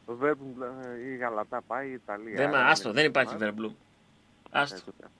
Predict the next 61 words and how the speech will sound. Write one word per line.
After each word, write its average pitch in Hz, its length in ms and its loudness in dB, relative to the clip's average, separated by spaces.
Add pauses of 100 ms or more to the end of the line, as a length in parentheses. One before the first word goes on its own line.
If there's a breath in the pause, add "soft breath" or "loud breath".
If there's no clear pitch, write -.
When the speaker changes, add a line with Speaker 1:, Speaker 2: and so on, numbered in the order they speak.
(400)
Speaker 1:
Γι' 117 60 -8
αυτό 117 160 2
Speaker 2:
Άστο. 143 200 10
Speaker 1:
το 127 200 -6
ξέραμε 135 380 2
από 113 180 -4
την 117 80 -14
πρώτη 135 160 4
Speaker 2:
Ε, 190 60 8
τώρα 269 220 10
Speaker 1:
στιγμή - 180 6
που 196 60 -8
Speaker 2:
να 170 80 2
σου 127 100 2
Speaker 1:
βγήκε 156 120 4
Speaker 2:
πω - 20 4
Speaker 1:
το 214 60 12
Speaker 2:
κάτι. 220 180 12
Speaker 1:
θέμα. - 100 6
Speaker 2:
Είπαμε, 156 400 10
καράβι 214 380 12
που 180 140 10
αργεί, 180 220 12
σκατά 247 300 10
είναι 240 120 10
φορτωμένο. 214 640 6
Τέλος. 175 360 4 (300 soft breath)
Speaker 1:
Ε, - 20 -14
τι - 160 -14
Speaker 2:
Το - 60 -8
Speaker 1:
θα - 60 6
Speaker 2:
ότι 175 160 8
μπήκανε 240 320 12
τώρα 247 200 10
τρεις 254 220 8
Ιταλικές 220 400 8
ομάδες, 226 360 8
α, 185 100 12
υπάρχει 214 280 10
περίπτωση 214 260 8
να 190 60 12
επιλέξει 175 380 6
η 156 40 6
Ελλάδα 165 360 10 (400)
που 160 80 0
το 151 100 8
Speaker 1:
Ρε, 139 60 6
Speaker 2:
θέλουν 190 160 10
Speaker 1:
και 165 80 6
Speaker 2:
τρεις 190 120 8
στην 175 120 6
Speaker 1:
τώρα, 151 160 10
Speaker 2:
Ιταλία; 120 160 10
Με 117 100 4 (220 soft breath)
Speaker 1:
αυτό 226 140 12
Speaker 2:
μισά 254 220 12
λεπτά 220 160 12
Speaker 1:
πάμε 180 180 12
Speaker 2:
θα 107 60 6
πάει 151 180 12
Speaker 1:
καλά, - 120 6